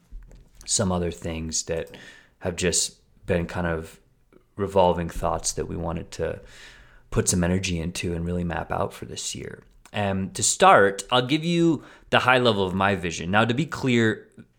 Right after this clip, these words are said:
vision exercises can be very comprehensive. These can go into designing your perfect day, realizing achievements or specific outcomes. I'm not going to share all that with you. That would be an entire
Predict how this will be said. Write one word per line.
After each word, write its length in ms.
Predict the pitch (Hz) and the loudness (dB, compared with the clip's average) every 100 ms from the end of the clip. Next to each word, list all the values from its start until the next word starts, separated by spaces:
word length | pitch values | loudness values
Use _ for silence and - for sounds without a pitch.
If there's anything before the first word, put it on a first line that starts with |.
| _ - | _ -16
vision 460 | 117 143 170 196 | -2 2 2 0
exercises 720 | 151 - 139 - 110 110 104 | -2 -4 -2 0 0 0 -4
can 180 | - 101 | -8 -8
be 100 | 98 | -8
very 580 | 92 90 - 101 101 95 | -8 -10 -12 -6 -4 -4
comprehensive. 840 | - 87 - 82 80 78 78 73 | -6 -8 -8 -14 -12 -10 -10 -8
These 160 | 85 95 | -6 -6
can 160 | - 90 | -4 0
go 380 | 90 87 82 - - - - | 2 2 2 -4 -20 -20 -16
into 460 | - 98 90 - 87 | -6 -2 -2 -4 -6
designing 460 | 82 85 95 90 90 | -4 -2 0 0 -2
your 100 | 85 | -6
perfect 440 | - 85 - - | -8 -12 -14 -6
day, 520 | 135 131 127 113 107 - - - | 2 2 0 -6 -10 -14 -20 -20
realizing 640 | - 110 107 101 95 95 87 | -8 -4 -2 -2 -4 -4 -8
achievements 760 | - - 127 131 110 117 - | -4 -4 -2 -4 -6 -6 -6
or 60 | 98 | -6
specific 500 | - 107 98 98 - | -6 -6 -8 -10 -4
outcomes. 440 | 113 117 - 113 107 | -4 -4 -4 -4 -2
I'm 180 | 123 139 | -2 0
not 220 | 127 113 | -2 -2
going 220 | 107 104 | -4 -4
to 100 | 98 | -4
share 300 | 90 - 90 | -6 -4 -4
all 100 | 87 | -4
that 180 | 85 - | -6 -8
with 200 | 95 98 | -8 -6
you. 80 | 120 | -2
That 160 | 104 | 0
would 100 | 90 | -2
be 140 | 90 87 | -2 -6
an 60 | |
entire 680 | 78 76 - 92 90 85 - | -8 -12 -4 -2 -2 -4 -8